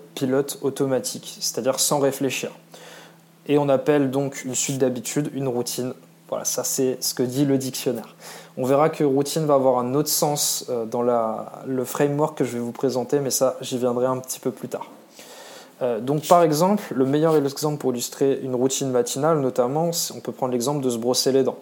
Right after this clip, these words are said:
Euh, voilà, vous intégrez une habitude, le brossage de dents, dans votre routine matinale, qui va comporter votre réveil, comment vous vous réveillez, est-ce que c'est un réveil, à quelle heure,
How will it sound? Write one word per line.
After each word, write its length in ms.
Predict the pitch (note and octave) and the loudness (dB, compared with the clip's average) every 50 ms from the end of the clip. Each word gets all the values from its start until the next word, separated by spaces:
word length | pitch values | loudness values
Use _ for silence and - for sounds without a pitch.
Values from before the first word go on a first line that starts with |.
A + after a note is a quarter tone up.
| - - _ - - - - - - - - - _ _ C3+ | -12 -20 _ -20 -18 -18 -16 -18 -18 -20 -20 -20 _ _ -2
Euh, 380 | B2 A#2 A2+ A2 G#2+ G#2+ G#2 - - - | 0 0 2 2 0 -2 -4 -6 -4 -2
voilà, 240 | B2+ A#2+ A2+ G#2+ - - | 0 0 0 -2 -4 -8
vous 180 | - B2 A#2+ B2+ | -10 -6 -2 -2
intégrez 460 | C3+ C3+ - C#3+ D3 C#3+ D3+ C#3+ D3 - | 0 0 2 2 4 4 4 4 2 0
une 140 | D#3 D#3 D#3 | 0 2 4
habitude, 380 | D3 C#3 C3+ C3+ - - F3+ | 2 2 0 -4 -2 -2 2
le 80 | F3 D#3+ | 2 2
brossage 400 | C3+ C3 C3 B2+ - C3+ A#2 A#2+ | 2 2 2 2 2 0 -2 0
de 100 | - B2+ | -2 0
dents, 160 | A#2 C#3+ D#3 D3 | 2 2 0 2
dans 180 | C#3 C3+ C3 | 0 0 2
votre 220 | B2+ C#3 C#3 C#3 - | 2 2 0 2 0
routine 260 | C#3+ C3+ - C#3 C3 | -2 -2 0 -2 0
matinale, 500 | C3 C3 B2+ - D3+ C3+ B2+ A#2 A2 G#2+ - | 0 0 0 0 0 0 0 0 -2 -4 -6
qui 120 | - - | -8 -6
va 160 | A2+ A#2 A2+ | -2 -2 -2
comporter 560 | A2 - A#2+ G#2+ A#2+ A#2+ - - - C3+ C3 | -2 -2 -2 0 0 0 0 0 2 2 2
votre 240 | A#2+ A#2 B2 A#2+ - | 4 2 0 -2 0
réveil, 500 | - - A#2+ A2+ B2 C3 D3 D#3 D3+ - - | -2 -2 2 4 6 6 6 6 4 0 -2
comment 240 | - C3 B2+ C3 | -4 -2 0 0
vous 200 | C3 A#2 A#2+ A#2+ | 0 0 -2 -2
vous 80 | A2+ A#2 | -2 -2
réveillez, 420 | A2 A#2+ A#2+ A#2+ B2+ B2+ B2+ C#3+ D#3+ E3 | 0 2 2 2 2 4 4 4 4 2
est-ce 140 | - - - | 2 -2 -4
que 80 | C#3 | -4
c'est 200 | B2 - - A2+ | -4 -2 -4 -4
un 120 | B2 B2+ B2+ | -2 -2 0
réveil, 480 | B2 A#2+ A2+ A#2+ B2 C3+ D3 D3 C#3+ - | 2 2 4 4 4 6 6 4 2 -2
à 80 | - A#2 | -6 -8
quelle 280 | - - B2+ A#2 A#2+ | -6 -2 0 2 4
heure, 220 | B2+ C#3 - C3 | 4 2 2 0